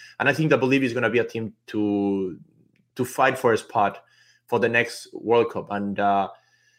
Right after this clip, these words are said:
Colombia is gonna need to take some decisions on how they... On, on how they approach their national teams because they are, they, they need to change the structure.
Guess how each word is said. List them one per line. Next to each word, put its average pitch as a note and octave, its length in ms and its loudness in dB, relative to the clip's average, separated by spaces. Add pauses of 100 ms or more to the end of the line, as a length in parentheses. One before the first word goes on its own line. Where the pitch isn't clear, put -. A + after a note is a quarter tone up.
(160)
Colombia D3 380 4
is B2+ 200 -2
gonna A#2+ 200 -2
need A#2+ 160 -4
to G#2 80 -10
take A#2 200 2
some A2+ 200 -2
decisions B2 480 -2
on G#2 60 -4
how G#2+ 200 4
they... G#2 300 6 (240)
On, G#2 340 -6 (180)
on G2+ 280 -6 (300)
how B2+ 180 2
they A#2+ 180 4
approach A2 540 0
their G#2 520 0 (300)
national A2 400 -4
teams A2+ 380 -6
because G#2+ 320 0
they A2+ 80 2
are, G#2+ 260 4 (960)
they, A#2 180 6
they A#2+ 180 2
need D3 280 2
to A#2 120 -2
change G#2+ 280 -6
the A2 60 -2
structure. F#3 440 -4